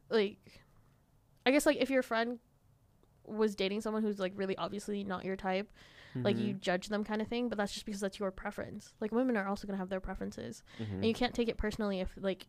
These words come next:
Speaker 1: you try to hit on someone and they're just like, "Oh, no, like, you misread the situation," or, like, that kind of stuff, especially if they're nice about it. Like, I hate, like, people who are like,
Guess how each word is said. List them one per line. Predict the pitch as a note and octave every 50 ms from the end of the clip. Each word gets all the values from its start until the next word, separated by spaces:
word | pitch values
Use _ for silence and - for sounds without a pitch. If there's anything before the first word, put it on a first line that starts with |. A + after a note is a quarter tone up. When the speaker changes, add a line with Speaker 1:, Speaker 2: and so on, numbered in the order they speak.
| _ _
Speaker 1:
you | G#3 G3+ G#3
try | - - A#3
to | A3+ G#3
hit | G#3+ G#3+
on | G#3 G#3 G#3
someone | G#3 G3 F#3 F3 F3
and | F3 F3+ F#3
they're | F#3 F#3
just | G3+ G3 -
like, | G3+ F#3+ -
"Oh, | - G#3 G#3+ G#3+ G#3
no, | G3+ G3 G3 F#3+
like, | F#3+ F#3 F#3+ -
you | G3 G3 G3
misread | G3 G3 G3 G3 F#3 - - F#3 F3 -
the | -
situation," | - - G3+ - - F#3+ G3+ G#3 - G3+ F#3+ F3+
or, | D#3+ F#3 F#3
like, | F#3 F3 F3+ - - - - - - - - - -
that | - G3+
kind | G#3+ G#3+
of | A3+ -
stuff, | - A#3+ -
especially | B3+ - D#4+ F4+ - G#4+
if | F#4+ F4
they're | E4+ C4
nice | G#3 F#3 F#3+ -
about | - G3 F3+ F3+ F#3+
it. | A#3 C#4+ C#4+ - - - - - - - -
Like, | - A3+ G#3+ G3 - - _ - _ _ _ _ _ _ _ _ _ _ _ _ _ _ _ _ _ _ - -
I | A#3 A#3+
hate, | B3 A3 A3+ B3 B3 B3 A#3+ G3+ - - _
like, | A#3+ A#3 A3+ G3+
people | - A#3 A3 G#3+ G#3 A3 A3+
who | A3 A3+
are | G#3+ G#3 G3+ G3
like, | G3 F#3+ F3+ F3+ F3 - -